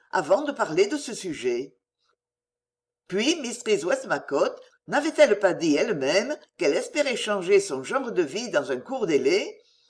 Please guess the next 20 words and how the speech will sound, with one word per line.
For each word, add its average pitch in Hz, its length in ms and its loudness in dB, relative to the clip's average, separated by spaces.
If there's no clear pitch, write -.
et 233 120 0
qu'alors 175 480 2
elle 175 180 4
s'adonnerait 233 600 2
entièrement 208 680 -2
à 143 80 -4
ses - 160 -4
nouveaux 196 300 -2
devoirs ? 151 720 -2
Qu'est-ce 269 280 2
que 330 100 2
cela 220 240 2
voulait 156 240 2
dire, 220 400 0
sinon 214 460 -2
qu'elle 240 220 -2
s'attendait 220 640 -2
à 302 60 -2
se - 120 -6
remarier ? 139 800 -4